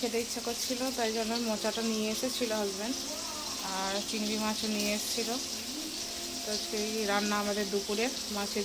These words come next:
ঝোল আর মোচা চিংড়ি। হাজব্যান্ড তো ডিউটিতে গেছে, আমি দুপুরে একবারে রাতের পর্যন্ত করে রা-, নিচ্ছি রান্না, কেননা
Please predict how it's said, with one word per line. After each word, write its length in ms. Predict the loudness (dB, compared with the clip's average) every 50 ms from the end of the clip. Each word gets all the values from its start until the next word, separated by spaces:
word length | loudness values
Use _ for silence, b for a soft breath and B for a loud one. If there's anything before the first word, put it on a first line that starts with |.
| 0
ঝোল 200 | 2 2 2 2 2 2
আর 60 | 0 0 0
মোচা 200 | 0 0 0 0 0
চিংড়ি। 300 | 0 -2 -2 0 -2 -2 -2 -4 -4 -6 -6 -4 -4 -4 -4 -4 -4 -6 -8 -8 -8 -8 -8 -6 -4 -4 0
হাজব্যান্ড 360 | 2 2 4 6 6 6 6 6 6
তো 40 | 6 6
ডিউটিতে 380 | 6 6 6 4 2 4 4 6 6
গেছে, 220 | 6 4 4 4 6 6 6
আমি 100 | 8 6 6 4
দুপুরে 320 | 4 2 2 4 6 8 8 8 6
একবারে 300 | 4 4 2 2 4 6 6 6 6 6 6 6
রাতের 300 | 6 6 6 2 2 0 0 0
পর্যন্ত 320 | 0 2 2 2 2 2 2 2 2 2
করে 160 | 4 4 4 4 6
রা-, 200 | 4 4 4 2 0 0 0
নিচ্ছি 260 | 0 0 0 2 2
রান্না, 360 | 4 4 4 4 2 2 0 0 -2 -2 -4 -4 -4 -4 -4 -4 -4 -4 -4 -4 -4 -4 -4 -6 -6 -4
কেননা 280 | 0 0 2 4 4 4